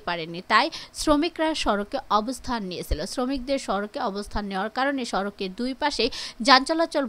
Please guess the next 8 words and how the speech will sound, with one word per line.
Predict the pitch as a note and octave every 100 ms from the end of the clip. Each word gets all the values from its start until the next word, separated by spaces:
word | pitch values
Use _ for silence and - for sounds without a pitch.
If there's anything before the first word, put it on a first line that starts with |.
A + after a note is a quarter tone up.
| A3
বন্ধ | G#3 A3 C4+
হয়ে | C#4 A3+
যাওয়ায় | G3 A#3 B3
ব্যাপক | A#3+ A#3+ C#4+ A#3
ভোগান্তিতে | A#3+ A#3+ A3+ G#3 G3 -
পড়ে | G3+ C#4+ - - - - G#3+
যাত্রী | B3+ B3+ -
ও | E4